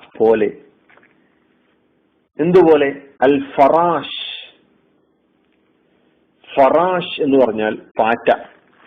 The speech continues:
ഫറാഷ്, പാറ്റ.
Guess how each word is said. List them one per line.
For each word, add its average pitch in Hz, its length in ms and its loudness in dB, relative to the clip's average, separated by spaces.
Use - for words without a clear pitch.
ഫറാഷ്, 135 600 0
പാറ്റ. 107 300 -4